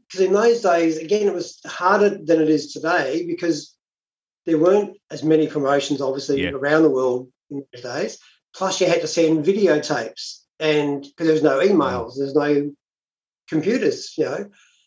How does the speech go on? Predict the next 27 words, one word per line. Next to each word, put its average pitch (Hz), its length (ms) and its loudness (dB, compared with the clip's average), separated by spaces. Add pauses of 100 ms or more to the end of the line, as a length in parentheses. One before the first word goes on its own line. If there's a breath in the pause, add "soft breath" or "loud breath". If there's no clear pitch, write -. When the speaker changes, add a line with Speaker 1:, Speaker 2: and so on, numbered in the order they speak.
Speaker 1:
So 165 380 2
I, 175 320 2
I 170 40 0
sent 170 260 2
off, 135 260 -4 (240)
every 165 260 0
year 156 300 4
I'd 127 140 -2
send 143 220 0
off 127 180 -4
about 135 340 -6 (500)
ten 170 180 4
or 139 100 2
twenty 151 580 -2 (500)
videotapes, 139 1040 0
uh, 135 280 -2
with 123 140 -4
letters, 147 580 2
and 131 420 -2
I'd, 135 260 -8
I'd 135 140 0
get 143 160 2
Roy 143 180 0
Heffernan 147 340 0
to 143 60 2
write 139 200 4
letters, 143 720 0